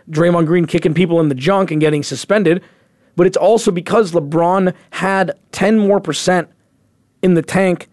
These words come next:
than anybody else in the building, because he knows his body better than anybody else. That, let me,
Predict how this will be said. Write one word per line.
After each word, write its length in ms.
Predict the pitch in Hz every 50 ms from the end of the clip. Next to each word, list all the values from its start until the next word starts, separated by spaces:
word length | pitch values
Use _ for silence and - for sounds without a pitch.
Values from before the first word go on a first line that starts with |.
| _ _ _
than 160 | - 160 160 156
anybody 520 | 175 185 208 202 175 175 190 185 180 170
else 260 | 175 170 175 165 - - -
in 140 | - 180 180
the 60 | 175
building, 420 | 147 135 165 180 175 160 139 104 - _ _ _ _ _ _ _ _ _ _ _ _ _ _ _ _ _ _ _ _
because 420 | 160 143 - 170 165 160 151 - -
he 260 | - - - 175 196
knows 340 | 196 185 175 170 180 180 160
his 120 | 175 156
body 320 | 135 143 156 151 151 151 147
better 260 | 135 139 139 143 147
than 140 | 131 139 135
anybody 440 | 131 131 131 123 127 127 123 120
else. 280 | 98 - - - - - _ _ _ _ _ _ _ _ _ _ _ _ _ _ _ _ _ _ _ _ _ _ _ _ _ _ _ _ _ _ _ _ _
That, 200 | 156 147 - - _ _ _
let 160 | - 156 156
me, 140 | 143 - -